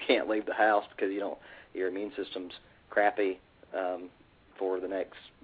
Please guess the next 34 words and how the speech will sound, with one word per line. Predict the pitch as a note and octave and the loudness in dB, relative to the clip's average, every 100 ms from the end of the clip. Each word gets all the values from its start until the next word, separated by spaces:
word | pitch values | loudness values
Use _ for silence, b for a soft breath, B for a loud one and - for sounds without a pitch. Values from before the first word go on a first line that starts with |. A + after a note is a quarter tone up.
| - | -4
whatever, | G2 F#2+ - - | 0 0 -2 -4
six | G#2 - | -4 -2
months, | G2 F#2+ - | -4 -6 -6
you | F#2+ | -4
know, | F#2+ F2 | -2 -2
as | F2 | -4
you're | F#2 F#2 | -4 -6
undergoing | F#2 F#2+ G2 F2+ | -4 -4 -4 -6
a | E2+ - - | -12 -8 2
transplant. | G2+ G2 - F#2 F#2 b b b b - | 2 2 -4 -6 -8 b b b b 0
So | |
you | A2+ | 4
don't | G#2+ F#2+ | 6 6
really | G2 | 4
have | G2+ G2 F#2 - b b b - | 4 4 4 0 b b b -8
anything | G#2+ G2+ G2+ | -4 2 4
else | F#2 - | 2 0
to | |
do, | F#2 A2 | 0 0
but | F#2 - | 0 -4
you | F#2 | -10
can | F2 - | -10 -6
sit | F#2+ | 0
around | G2 F#2+ F#2 | 2 2 0
and, | F2 - - | -6 -14 -14
um, | F2+ F2 F2 F#2 - G2 | -12 -10 -12 -20 -20 -14
you | |
know, | F2 E2+ | -12 -6
try | F2+ | -2
to | F#2 | 0
write | F2+ F2+ - | 0 -2 -6
some | F2 F2 _ - | -18 -18 _ -6
good | F#2+ - | -6 -4
tunes. | F#2+ G2+ F2 | -6 -6 -10